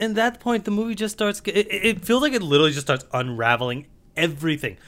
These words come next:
Because all the questions you're, you're, you're wondering, the movie asks them. Like, the detective's like, "Well, how did, did anyone identify her?" "No, the hu-, the husband identified her." "Well, how did you know it was the husband? Did he have I D?" "No, he just came in with a photo." And you're like,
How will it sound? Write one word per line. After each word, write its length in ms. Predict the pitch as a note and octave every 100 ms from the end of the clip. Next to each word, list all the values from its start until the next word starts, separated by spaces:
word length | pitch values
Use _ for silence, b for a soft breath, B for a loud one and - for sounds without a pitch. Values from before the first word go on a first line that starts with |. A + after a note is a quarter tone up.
| b
Because 240 | F#3 F3+ G#3
all 200 | F3+ A#3
the 60 |
questions 400 | - B3+ B3 G#3+
you're, 120 | G#3+
you're, 280 | F#3+ E3+ E3 C#3+
you're 180 | C#3+
wondering, 400 | B2 D#3 B3 E4 -
the 100 | -
movie 280 | G3+ B3+ D#4+
asks 400 | D#4+ A4+ - -
them. 200 | D#3 G2+ b b b
Like, 180 | A3 A3
the 80 | G#3+
detective's 440 | A#3+ D4+ F#4 A#3+
like, 140 | A3 G#3+
"Well, 140 | G3+
how 180 | D#3+ G3
did, 260 | G#3+ E3
did 140 | D3+ E3+
anyone 260 | F3+ A3
identify 380 | A3 G3+ G#3 B3+
her?" 120 | C#4+ C#4+ b
"No, 320 | B2+ B2+ A#2+ F3
the 100 | F#3+
hu-, 160 | C4 G3
the 100 | A#3
husband 300 | D#4 D#4+ G3+
identified 360 | C3+ A#2+ B2 A2+
her." 20 | - b b
"Well, 120 | E3+
how 160 | D3+ F3
did 140 | E3+
you 80 | G3+
know 80 | A3
it 20 |
was 80 | A3+
the 60 | G#3+
husband? 460 | D4 G#3+ D#3+ G#2+ - b
Did 120 | D#3+
he 100 | E3
have 160 | F#3 G3
I 140 | G#3
D?" 320 | G#3+ A#3 C#4 b b -
"No, 480 | A#3 D4 D#4+ B3+ B3
he 140 | A#3
just 180 | A#3+ C4
came 220 | B3+ A#3+
in 80 | A#3+
with 120 | A#3
a 60 | A3 - -
photo." 440 | D4+ A3 C#3+ B2+
And 100 | F#3
you're 100 | A#3
like, 220 | B3 B3